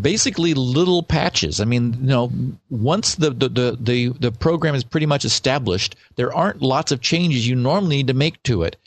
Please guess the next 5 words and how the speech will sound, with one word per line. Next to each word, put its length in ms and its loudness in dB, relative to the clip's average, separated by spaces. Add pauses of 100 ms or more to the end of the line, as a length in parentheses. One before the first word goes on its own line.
(280)
And, 340 2 (280)
and 100 2
anything 540 2
that's 180 -2
changed 600 0